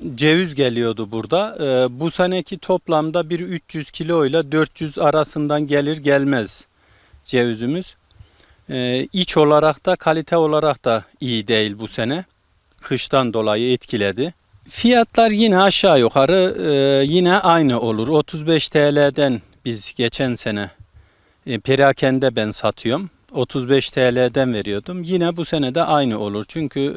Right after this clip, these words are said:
her zamanki müşterilerim benim. E, sabit müşterilerim olduğu için yine aynı fiyattan onlara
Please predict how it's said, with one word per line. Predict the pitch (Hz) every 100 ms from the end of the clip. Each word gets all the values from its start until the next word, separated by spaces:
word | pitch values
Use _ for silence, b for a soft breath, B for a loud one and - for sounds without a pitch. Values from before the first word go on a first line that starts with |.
| 143
her | 139
zamanki | 127 131 120 113 -
müşterilerim | 123 123 - 120 117 117 113 101
benim. | 92 127 151 _ b b b b b b b b b 135
E, | 120 113 113
sabit | 113 - 120 120 -
müşterilerim | 117 - 117 110 113 113 117
olduğu | 117 123 110
için | - 160
yine | 139 123 127
aynı | 131 120 110
fiyattan | - 110 - 127
onlara | 117 113 110 139 160